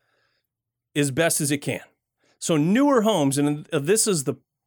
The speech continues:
kind of the crux of that argument with the old timers, is they say when your home needs to breathe, they, they look at new technologies like Tyvek, for instance, and Zipwall,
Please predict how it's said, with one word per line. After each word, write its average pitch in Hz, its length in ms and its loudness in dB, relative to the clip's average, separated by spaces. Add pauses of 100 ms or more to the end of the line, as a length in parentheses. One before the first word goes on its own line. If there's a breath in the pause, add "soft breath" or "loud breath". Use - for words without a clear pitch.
(720)
kind 175 200 0
of 127 120 -2
the 113 320 -2
crux - 380 -2
of 135 100 -2
that 135 200 0
argument 143 580 -2 (220)
with 131 400 -4 (140)
the 131 140 -4
old 139 220 0
timers, 123 520 -4 (500 soft breath)
is 131 140 -8
they 135 120 -2
say 143 200 0
when 131 180 -2
your 127 100 -2
home 147 280 0
needs 127 240 -2
to 127 80 -8
breathe, 135 500 -2 (540)
they, 147 240 -2
they 139 240 -2
look 160 260 -2
at 147 100 -2
new 160 240 0
technologies 156 1000 -2
like 127 280 -4
Tyvek, 170 460 -2
for 127 160 -4
instance, 104 540 -8 (480 soft breath)
and 135 520 0
Zipwall, 135 760 -2